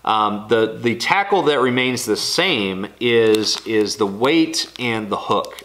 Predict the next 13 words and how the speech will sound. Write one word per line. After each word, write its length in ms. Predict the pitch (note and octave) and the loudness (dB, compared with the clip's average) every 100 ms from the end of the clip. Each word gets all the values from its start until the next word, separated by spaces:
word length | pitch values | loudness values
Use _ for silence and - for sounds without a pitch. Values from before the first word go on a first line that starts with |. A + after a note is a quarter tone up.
| - | -12
So 440 | - A2+ G#2+ G2+ - - | -2 2 2 0 -8 -4
the 100 | A2+ | 0
hook 240 | F3+ G3+ | 0 0
that 100 | G3 | 0
I 80 | D#3+ | 2
like 180 | D3+ D3 | 2 0
to 120 | - | -2
use 360 | C3+ C3 C3 A2+ | -2 2 2 0
is 200 | G#2+ G2+ | -4 -2
the 80 | G#2+ | -2
Hayabusa 600 | B2+ B2 B2 B2 A2 A2+ | 0 0 2 2 2 0
nine 280 | G#2+ A2 A2 | 0 -2 -2
fifty-nine. 720 | B2 - G2+ F#2 G#2 B2+ | -4 -4 -2 -2 0 -2